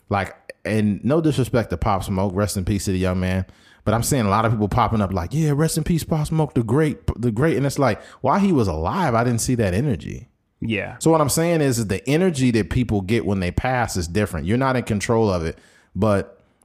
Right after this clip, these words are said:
Speaker 1: with Nipsey Hussle, people, like, they really personalized it, and they feel like Nipsey wouldn't like this guy.
Speaker 2: Mm-hmm.
Speaker 1: Nipsey made a, he had a, he had a, a statement he made about Tekashi,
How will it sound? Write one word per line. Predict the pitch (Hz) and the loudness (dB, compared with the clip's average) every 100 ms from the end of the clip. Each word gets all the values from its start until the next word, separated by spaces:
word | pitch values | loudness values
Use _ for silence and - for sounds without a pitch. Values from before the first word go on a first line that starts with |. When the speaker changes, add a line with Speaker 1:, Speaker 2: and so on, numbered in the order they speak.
| _ - | _ -2
Speaker 1:
with | 110 | 0
Nipsey | 110 131 113 95 | 2 0 0 2
Hussle, | 131 120 101 | 2 0 -2
people, | - 123 113 104 95 - _ _ - | 0 0 2 2 0 -4 _ _ -6
like, | 92 85 | -4 -2
they | 98 | -2
really | 90 113 113 104 | 0 0 0 0
personalized | - 131 - 101 92 87 87 95 | 0 -2 0 -2 0 -2 -2 -4
it, | - _ _ _ - _ - | -8 _ _ _ -20 _ -6
and | 98 101 | -2 0
they | |
feel | 101 127 110 | 2 2 2
like | 104 90 | 2 0
Nipsey | 110 - 113 | -2 0 2
wouldn't | 107 98 101 | 2 2 0
like | 139 110 | -2 -2
this | 85 | -4
guy. | 80 78 - - - - | -4 -6 -6 -12 -10 -4
Speaker 2:
Mm-hmm. | 113 107 113 - | -2 -2 -4 -2
Speaker 1:
Nipsey | 151 254 247 | 0 0 2
made | 214 175 | 2 2
a, | 135 107 101 | 4 4 4
he | 196 | 2
had | 175 | 2
a, | 107 - 151 | 0 0 0
he | |
had | 180 127 | 2 2
a, | 101 78 - 87 | 2 0 0 -2
a | - | -2
statement | - 135 110 | -2 0 0
he | 101 | 0
made | 92 87 | 0 0
about | 80 85 78 | -2 -4 -4
Tekashi, | 80 95 78 - - | -4 -4 -4 -6 -10